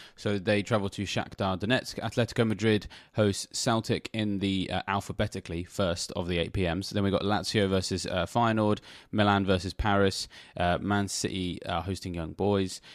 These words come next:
uh, Red Star Belgrade host Leipzig, and F C Porto are hosting Antwerp. So they're the other games on Tuesday. Um, obviously already touched on Barcelona there, uh, and we kind of also a little bit discussed the Man City against Young Boys game.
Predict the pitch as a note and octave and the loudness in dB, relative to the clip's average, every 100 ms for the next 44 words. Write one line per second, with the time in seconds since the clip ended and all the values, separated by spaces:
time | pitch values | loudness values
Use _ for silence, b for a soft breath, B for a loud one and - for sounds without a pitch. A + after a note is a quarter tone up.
0 | B - F#2 F#2 F2+ F2 E2 G2 - F#2+ | B 0 2 4 4 2 0 -2 0 0
1 | E2+ E2+ A2 G#2+ G2 F#2+ G2 F#2 - B2 | 0 2 4 4 2 0 0 -2 -2 2
2 | A#2+ A#2 A#2+ A2+ G#2+ G#2 G2+ G2 G#2 - | 2 4 2 4 0 0 0 -2 -2 0
3 | F#2+ F#2 F#2+ F2 - E2+ E2+ D#2+ - F#2+ | 2 2 4 4 2 2 2 2 0 -2
4 | F2 F#2 E2 E2 - G2 - E2+ - A2+ | -2 -2 -4 -4 -2 -2 0 -2 2 4
5 | B2+ C3+ B2+ A#2 A2+ G#2+ G#2 G2+ A2+ G2 | 6 6 6 6 4 6 4 4 4 4
6 | - E2 F2+ B B B - G2 G2+ A#2+ | 4 0 0 B B B 4 4 4 2
7 | A#2 B2 A2+ G2+ A#2 - A2+ - G#2+ G#2 | 4 6 4 4 0 0 -2 0 4 6
8 | G2+ G2 G#2+ G2 A2 G2+ F#2 E2+ E2 F2 | 4 6 6 6 6 4 4 4 2 2
9 | - b b G2 F2 G#2+ A2 B2+ A#2 A2 | -2 b b 2 4 4 4 4 4 4
10 | A#2 A2+ G#2+ - A2+ A2+ G#2 - - A2 | 4 4 4 2 2 4 4 0 -6 -6
11 | - F#2+ - G2 F#2+ - - F2+ F#2 A#2 | -2 -4 -2 -2 -2 -4 -6 -6 -4 -2
12 | A2 G#2+ G#2 A2 G#2 | 2 4 4 4 4